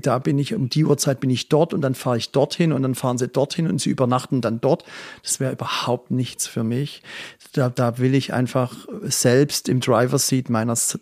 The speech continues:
Zeit sein. Hab keine Sekretärin, hatte ja auch eigentlich nie richtig eine Sekretärin und daher ist das aber auch etwas chaotisch bei mir, was die Terminplanung betrifft. Also die rufen mich schon immer vorher an, sagen, "Du weißt, du hast nicht vergessen, da und da haben wir jetzt einen Zoom-Call."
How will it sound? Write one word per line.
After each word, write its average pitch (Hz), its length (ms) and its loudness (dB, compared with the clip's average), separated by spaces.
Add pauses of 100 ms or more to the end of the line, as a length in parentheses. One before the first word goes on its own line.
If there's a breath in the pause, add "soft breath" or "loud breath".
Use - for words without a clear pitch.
Zeit 120 400 0
sein. 156 380 2 (680 loud breath)
Hab - 280 -6
keine 139 260 4
Sekretärin, 139 840 0
hatte 123 140 2
ja 120 100 2
auch 120 220 -2
eigentlich 117 320 -2
nie 131 260 4
richtig 151 460 0
eine 139 100 0
Sekretärin 131 720 0 (280 loud breath)
und 117 140 2
daher 123 260 4
ist 120 220 -4
das - 180 -2
aber 110 260 0
auch - 340 0 (640)
etwas - 640 0 (480 soft breath)
chaotisch 156 600 4
bei 151 140 2
mir, 143 240 4
was 131 140 -4
die 135 100 -6
Terminplanung 135 720 0
betrifft. 143 400 -2
Also 120 160 0
die 123 80 -4
rufen 131 280 -2
mich 131 140 -2
schon 127 120 -2
immer 127 140 0
vorher 127 240 2
an, 131 120 2
sagen, 131 260 0
"Du 127 120 -4
weißt, 143 280 2
du 147 60 2
hast 143 140 -2
nicht 151 120 -2
vergessen, 139 460 0
da 120 180 2
und 131 120 0
da 135 180 4
haben 143 100 2
wir 131 60 0
jetzt - 180 -6
einen 135 80 -2
Zoom-Call." - 680 2